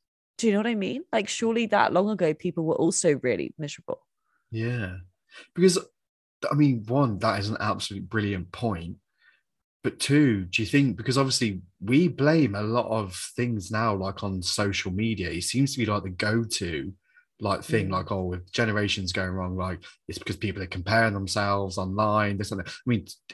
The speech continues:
Speaker 2: it's true. Obviously, we,
Speaker 1: Mm-hmm.
Speaker 2: we're, we're all guilty of that on a daily, like, sometimes hourly basis. Whereas back then, obviously, social media and stuff like that didn't, didn't exist. But I imagine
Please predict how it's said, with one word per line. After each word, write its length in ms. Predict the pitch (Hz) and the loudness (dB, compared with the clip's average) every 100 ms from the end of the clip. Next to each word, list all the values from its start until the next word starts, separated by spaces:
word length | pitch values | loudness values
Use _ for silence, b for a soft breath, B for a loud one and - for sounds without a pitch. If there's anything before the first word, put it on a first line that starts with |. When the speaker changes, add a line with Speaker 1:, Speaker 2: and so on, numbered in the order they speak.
| - | -2
Speaker 2:
it's 200 | 98 - | 0 2
true. 360 | - 135 90 | 4 4 4
Obviously, 440 | 95 113 - 92 90 90 92 - | 2 0 0 -2 -4 -8 -12 -10
we, 60 | - 104 | -4 0
Speaker 1:
Mm-hmm. 160 | 160 90 | 0 0
Speaker 2:
we're, 180 | 98 92 | -2 -4
we're 220 | 92 98 | -2 0
all 400 | 110 113 139 - | 2 2 2 -2
guilty 360 | 104 95 92 95 | -4 -4 -4 -6
of 80 | 92 | -2
that 140 | 98 | -2
on 140 | 85 | 0
a 60 | 98 | -2
daily, 440 | 90 104 98 90 90 - | 0 0 0 -4 -8 -12
like, 240 | 104 95 - | -6 -6 -4
sometimes 400 | - 104 95 87 - | -6 -4 -6 -8 -8
hourly 560 | 101 113 104 92 87 92 - - | -2 0 0 -2 -4 -6 -10 -2
basis. 640 | 113 135 - - 71 - - B B B B _ _ - | 2 2 2 -4 -6 -8 -10 B B B B _ _ 2
Whereas 340 | 117 113 90 - - | 4 4 2 -4 0
back 220 | 123 - | 0 2
then, 120 | 131 | 0
obviously, 280 | 113 101 - | 0 0 -2
social 320 | 95 104 - | 0 0 -2
media 340 | 101 98 98 95 | -4 -2 -2 -2
and 120 | 92 | -2
stuff 160 | 90 95 | -4 -4
like 80 | 92 | -4
that 160 | 85 | -6
didn't, 520 | - 90 101 92 - - | -8 -8 -6 -8 -10 -12
didn't 240 | 95 95 | -8 -6
exist. 420 | 92 98 131 123 | -6 -2 -2 0
But 180 | 101 95 | -4 -2
I 40 | 104 | -2
imagine 580 | 107 110 110 101 95 | 0 0 0 0 -2